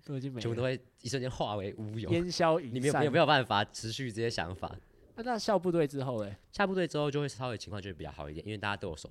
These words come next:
Speaker 2: 机了。
Speaker 1: 哦，所以新训没有手机？
Speaker 2: 新训的时候没有手机，每天就是可能只会发个十分钟、二十分钟的手机而已。
Speaker 1: 哦。
Speaker 2: 也是看单位啦，啊，我们那个连就是比较烂一点，所以他就没有什么在发手机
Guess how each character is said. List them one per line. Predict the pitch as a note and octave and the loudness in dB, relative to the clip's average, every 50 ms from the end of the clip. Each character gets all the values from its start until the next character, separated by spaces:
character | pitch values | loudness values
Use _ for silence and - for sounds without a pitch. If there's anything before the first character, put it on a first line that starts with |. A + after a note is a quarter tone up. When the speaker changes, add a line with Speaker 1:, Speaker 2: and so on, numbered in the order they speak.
| - - | -16 -14
Speaker 2:
机 | - E2 D2 D#2 | -14 -12 -12 -12
了。 | - - - - | -12 -14 -10 -4
Speaker 1:
哦， | - F3 F#3 F3+ | -2 0 0 0
所 | - A3+ | 0 -2
以 | G#3 | -4
新 | - - A3 G#3+ | -4 -4 -6 -4
训 | F#3+ A3 E3 | -4 -2 0
没 | D3+ | 2
有 | D#3 D#3 | 2 2
手 | D3+ C#3 G#2+ G#2 | 2 0 -2 -2
机？ | - A2+ G#2+ G#2+ G2+ - _ _ _ _ | -4 -6 -8 -8 -10 -12 _ _ _ _
Speaker 2:
新 | - F3 E3 | -10 -8 -6
训 | F#3 E3 | -4 -4
的 | |
时 | A2 G2+ | -4 -2
候 | |
没 | F2+ F2+ | -2 -4
有 | E2+ | -4
手 | D2+ C#2 | -4 -6
机， | C#2 E2 | -10 -8
每 | E2+ E2 | -8 -6
天 | F#2+ A2+ A2 | -6 -6 -6
就 | G#2 G#2 | -6 -8
是 | G#2 F#2+ F2 _ - - - | -10 -12 -14 _ -20 -14 -10
可 | - D#2+ | -10 -8
能 | D#2 | -8
只 | D#2+ | -8
会 | D#2+ | -8
发 | D#2 F2 E2+ E2+ | -6 -6 -6 -6
个 | D#2+ | -8
十 | D2+ - D#2 | -10 -12 -14
分 | C#2+ D#2 D#2+ D#2 | -12 -12 -12 -10
钟、 | D#2+ E2 | -10 -8
二 | D#2+ E2+ | -8 -8
十 | D#2 D#2 | -10 -10
分 | D2+ D2+ C#2+ | -14 -14 -14
钟 | D2 D2 | -14 -14
的 | C#2+ | -14
手 | D2 E2 D2 C#2+ | -10 -12 -12 -10
机 | - - E2 D2+ | -12 -12 -12 -8
而 | C#2+ | -4
已。 | B2 | -2
Speaker 1:
哦。 | B2 B2 B2 B2 B2 B2+ B2+ B2 B2 B2 B2 A#2 A2 - | 0 0 2 2 2 2 0 0 0 0 -2 -4 -6 -6
Speaker 2:
也 | A#2 C3 | -6 -4
是 | F3 F#3 | -4 -2
看 | F#3 E3 C3 | -2 -2 0
单 | A#2 A2 G#2+ G#2+ | 0 0 0 0
位 | A2+ G#2+ F2+ | -2 -2 -2
啦， | D#2+ D2+ D2 - | -2 -2 -2 -2
啊， | C3 | -2
我 | C#3 | -2
们 | A2+ G2 A2 | -2 -2 -4
那 | A#2 | -4
个 | G#2+ F2+ | -4 -4
连 | E2+ D#2+ E2 E2 | -4 -6 -8 -8
就 | - F2 | -12 -10
是 | E2+ F#2 F2 E2 F2 F#2+ _ - _ _ _ _ - | -10 -8 -8 -8 -10 -12 _ -20 _ _ _ _ -2
比 | F#2+ | -2
较 | F#2+ F#2 | 2 4
烂 | A2+ G#2 F2 F2 | 4 4 4 2
一 | E2+ | -2
点， | D#2+ E2+ D#2+ D#2+ | -6 -6 -6 -6
所 | - G2 F2 | -4 -4 -4
以 | E2+ | -2
他 | E2+ F2+ | -2 -4
就 | F2 F#2 F2+ F2 F2 G2 | -4 -4 -4 -4 -2 0
没 | G#2 | 2
有 | G2+ G#2 | 2 2
什 | F#2+ | 2
么 | F2 | 0
在 | F2+ G2 | 0 0
发 | F#2 F#2 F2 | 0 0 -2
手 | E2+ - E2 D#2+ | -2 -4 -6 -8
机 | - - - C#2+ C#2 | -10 -10 -12 -14 -12